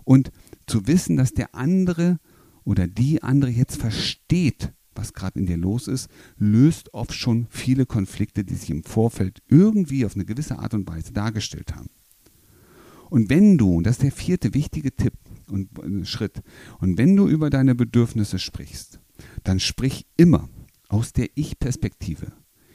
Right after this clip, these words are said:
Ich habe das Bedürfnis nach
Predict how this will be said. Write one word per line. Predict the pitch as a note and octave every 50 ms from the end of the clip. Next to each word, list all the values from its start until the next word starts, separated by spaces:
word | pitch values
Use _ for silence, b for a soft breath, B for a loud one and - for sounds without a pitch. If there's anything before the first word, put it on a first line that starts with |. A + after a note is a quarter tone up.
| b b b b b b b -
Ich | C#3+ F3 - - C#3
habe | A#2+ A#2 G#2+ G#2 F#2+ G2+
das | F#2+ F#2+ G2 -
Bedürfnis | - - F#2 - - G2 G2 F#2+ F2+ - - E2+ E2 D#2 D2+ - - - - _ b b b b b b b b
nach | G2+ G2+ G2+ F#2+ - - -